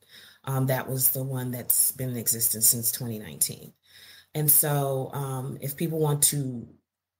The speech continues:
find out what's going on, there are links there. Um, I also provide on the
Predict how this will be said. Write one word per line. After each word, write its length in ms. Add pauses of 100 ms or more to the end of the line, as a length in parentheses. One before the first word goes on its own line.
(120)
find 240
out 120
what's 140
going 300
on, 180
there 140
are 40
links 320
there. 480
Um, 380
I 180
also 280
provide 580
on 300
the 340